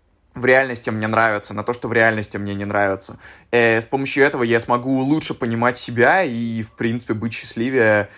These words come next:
э, понимать, что, чего мне хочется, что стоит делать, что не стоит. Э, короче, надо быть ближе к реальности и дальше от ожиданий, которые я себе придумываю.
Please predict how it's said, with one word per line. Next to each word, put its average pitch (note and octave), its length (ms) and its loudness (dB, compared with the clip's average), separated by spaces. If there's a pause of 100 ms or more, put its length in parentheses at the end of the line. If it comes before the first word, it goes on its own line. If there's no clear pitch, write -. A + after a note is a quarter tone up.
(240)
э, G2+ 340 0 (200)
понимать, A2+ 420 2
что, G2+ 600 0
чего A2+ 220 -2
мне A2 160 -2
хочется, G2 840 0 (220)
что - 220 -6
стоит A2 400 2
делать, G2+ 300 2
что - 180 -6
не G#2+ 140 -4
стоит. G2+ 480 -2 (340)
Э, G2+ 400 -4
короче, A#2+ 500 2
надо A#2+ 300 2
быть A2+ 360 -4
ближе C3+ 400 2
к - 80 -8
реальности A#2 840 2
и G#2+ 380 -4
дальше A2 400 2
от G2 220 0
ожиданий, G2+ 500 -2
которые G2 420 -8
я G2+ 300 -6
себе - 200 -10
придумываю. - 640 -10